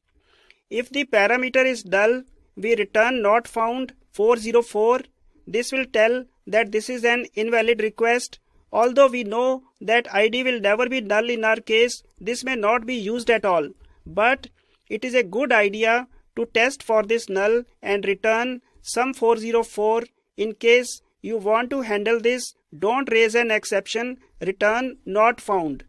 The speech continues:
This is the correct approach. Okay, after this, we use this I D to search for our product from the list, from the database.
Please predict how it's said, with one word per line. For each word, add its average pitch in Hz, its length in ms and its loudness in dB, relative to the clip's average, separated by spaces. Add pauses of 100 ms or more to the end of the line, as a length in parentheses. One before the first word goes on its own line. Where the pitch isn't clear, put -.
(220)
This 196 220 -6
is 240 140 -6
the 254 180 -4
correct 226 400 0
approach. 185 520 -4 (800)
Okay, 214 400 -2 (400)
after 233 360 0
this, 247 400 2 (220)
we 226 160 -8
use 247 360 -6
this 254 300 -4
I 220 160 4
D 240 340 -6 (280)
to 233 100 -4
search 233 440 0
for 226 280 2 (100)
our 208 300 4
product 202 680 0 (180)
from 208 260 -2
the 220 140 2
list, 233 440 -2 (140)
from 202 300 0
the 220 100 4
database. 220 720 2